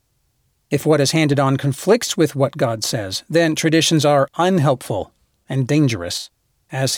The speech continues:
here in Mark chapter seven. This distinction between different kinds of tradition is not the same as one that we commonly draw today.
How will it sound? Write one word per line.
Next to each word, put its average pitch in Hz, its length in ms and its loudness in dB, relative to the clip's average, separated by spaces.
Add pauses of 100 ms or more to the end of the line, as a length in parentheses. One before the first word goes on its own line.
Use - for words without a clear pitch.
here 127 280 2
in 139 260 0
Mark 123 360 0
chapter 104 300 -6
seven. 139 460 -2 (960)
This 202 220 0
distinction 185 540 2
between 156 320 2
different 156 260 0
kinds 170 320 2
of 147 100 2
tradition 156 600 0
is 175 180 -2
not 220 220 0
the 220 80 0
same 185 420 2
as 113 160 -4
one 147 300 2
that 139 160 2
we 156 160 0
commonly 147 440 2
draw 131 220 2
today. 117 460 -4